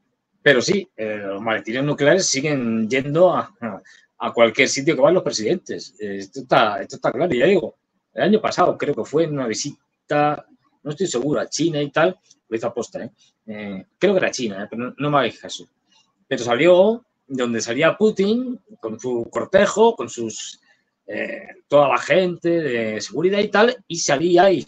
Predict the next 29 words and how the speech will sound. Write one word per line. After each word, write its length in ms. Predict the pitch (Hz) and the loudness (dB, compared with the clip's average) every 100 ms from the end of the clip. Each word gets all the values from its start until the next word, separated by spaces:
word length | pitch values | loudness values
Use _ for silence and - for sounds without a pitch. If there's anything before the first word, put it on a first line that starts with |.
| - | -6
<laughs> 140 | 151 | -6
se 160 | - 135 | -2 -4
resaltó 560 | 120 165 196 160 202 - - _ 143 | 0 2 2 2 -2 -2 -20 _ -6
un 200 | 151 - | -6 0
tipo 500 | 190 - 160 - - _ _ _ _ _ | 0 4 2 2 -4 _ _ _ _ _
que 140 | 185 | 0
llevaba 300 | 190 - 151 | 2 2 4
el 100 | 185 | 2
maletín 360 | 139 110 131 170 | 0 -4 -2 -2
nuclear, 420 | 139 104 120 175 _ _ _ _ _ _ | -2 -4 -6 -8 _ _ _ _ _ _
¿sí? 300 | - 135 135 - _ _ _ _ _ _ _ | -12 -8 -10 -12 _ _ _ _ _ _ _
Pero 160 | 139 | 0
esto, 240 | 135 190 - | 2 -2 -4
como 200 | 135 135 | -2 0
este, 220 | 139 143 | -2 -2
hay 160 | 117 104 | 0 -2
otros. 300 | - 85 107 | -6 -12 -6
Es 60 | |
decir, 260 | 113 113 120 | -4 -2 -2
eh, 300 | 107 107 - - - _ | 0 -2 -4 -14 -20 _
quiero 180 | - 139 | 0 2
decir 280 | 131 151 120 | 2 0 -2
que 160 | 110 - 143 | -8 -6 -6
se 320 | 127 - 151 | -6 -6 -2
necesita 440 | 143 135 135 180 131 | 0 -2 -4 -2 0
la 60 | |
autorización, 800 | 117 123 120 113 151 165 196 - _ _ _ _ - | 0 0 -4 -4 2 2 2 -4 _ _ _ _ -2
eh, 840 | 113 113 107 101 95 95 92 90 _ _ | 2 4 2 -2 -4 -6 -10 -14 _ _
creo, 440 | 151 175 160 107 | 4 6 4 0